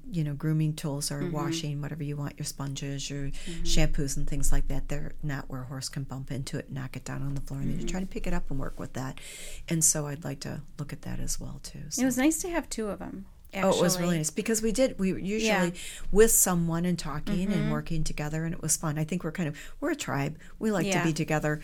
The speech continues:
Speaker 2: we
Speaker 1: But,
Speaker 2: do.
Speaker 1: you know, if it's just you, even if it, you have a small barn, you don't have to have a big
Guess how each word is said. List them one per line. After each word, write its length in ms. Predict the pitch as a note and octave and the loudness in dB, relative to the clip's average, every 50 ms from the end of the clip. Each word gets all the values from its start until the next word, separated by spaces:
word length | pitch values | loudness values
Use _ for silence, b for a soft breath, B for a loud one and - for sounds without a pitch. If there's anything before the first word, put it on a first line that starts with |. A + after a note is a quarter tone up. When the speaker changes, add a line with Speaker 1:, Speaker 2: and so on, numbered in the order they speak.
| B B | B B
Speaker 2:
we 140 | B G#3+ G3+ - | B -8 -2 2
Speaker 1:
But, 280 | - A#3 - B3+ C4+ - | 4 4 4 4 0 -4
Speaker 2:
do. 60 | - | -2
Speaker 1:
you 60 | A#3 | -2
know, 200 | F#3 F3 F3 F3+ - | 0 -2 -2 -2 -4
if 160 | F#3 F3+ A3 | -4 -2 -2
it's 200 | F#3+ - - - | -2 -2 -4 -4
just 440 | - - G#3+ G3 - - - - G#3 | -4 -4 -4 -4 -4 -4 -4 -6 -4
you, 320 | G3 G#3 A3 A#3 A#3+ A#3+ - - | -2 -2 0 0 -2 -4 -6 -4
even 260 | - A3+ A3+ B3 A3+ | -4 -2 -2 -2 -2
if 140 | A3+ G#3+ - | -4 -4 -4
it, 160 | G#3 G3 - | -6 -6 -4
you 120 | G3+ G3+ G3 | -4 -2 -2
have 180 | G3 F#3+ F#3+ | -2 -2 -2
a 120 | F#3 F3+ F3+ B B B B B B | -2 -2 -4 B B B B B B
small 500 | - - - - A3 A3+ A3+ A#3 A#3+ B3 | 2 2 2 2 2 0 -2 -2 -2 -4
barn, 380 | C4 - E3+ D3+ C#3 C#3+ D3+ | -4 -4 -4 -4 -4 -4 -4
you 120 | D#3+ E3+ E3 | -4 -4 -4
don't 380 | E3+ - G3 G3+ - - - | -4 -2 -4 -4 -4 -6 -10
have 320 | - - - G#3+ A3 A3+ - | -12 -8 -6 -6 -6 -6 -6
to 80 | - - | -8 -8
have 320 | D#3+ - - F#3 F#3 F#3 | -8 -6 -6 -6 -6 -6
a 120 | E3+ D#3 D#3 - - - | -6 -8 -10 -10 -8 -6
big 240 | G3+ G#3 G#3 G3+ | -4 -4 -4 -6